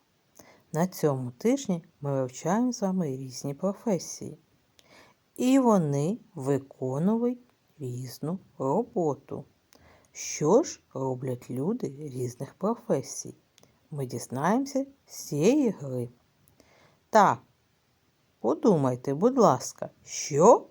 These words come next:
робить продавець? Так, вона продає різні товари. Подумайте, будь ласка, що робить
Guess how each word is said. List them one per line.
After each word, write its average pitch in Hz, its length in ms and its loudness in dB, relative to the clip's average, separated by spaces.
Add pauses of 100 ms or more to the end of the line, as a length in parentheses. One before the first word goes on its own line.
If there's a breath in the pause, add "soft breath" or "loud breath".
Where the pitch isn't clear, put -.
робить 135 640 -2
продавець? 185 840 2 (1500 loud breath)
Так, 233 260 6 (120)
вона 143 280 -2
продає 131 680 -4 (380)
різні 135 380 -8
товари. 190 600 2 (1700 soft breath)
Подумайте, 180 720 4
будь 180 220 0
ласка, - 560 4 (580)
що - 720 2 (240)
робить 135 760 2